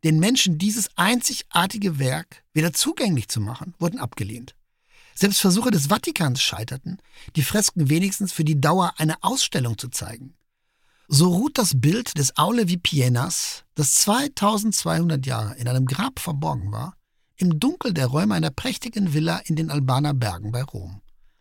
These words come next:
Als sei das Bild dieses Mannes etwas so Besonderes, dass es verborgen bleiben muss.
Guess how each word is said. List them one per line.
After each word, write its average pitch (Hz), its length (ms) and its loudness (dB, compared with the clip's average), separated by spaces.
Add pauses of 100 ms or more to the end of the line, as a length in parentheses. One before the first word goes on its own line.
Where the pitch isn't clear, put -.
(360)
Als 139 180 2
sei 180 120 2
das 202 180 0
Bild 208 320 -2
dieses 139 240 0
Mannes 180 460 0 (480)
etwas 156 360 0
so 233 140 2
Besonderes, 147 840 0 (240)
dass 143 140 0
es 165 120 0
verborgen 147 460 2
bleiben 95 240 -8
muss. 95 340 -12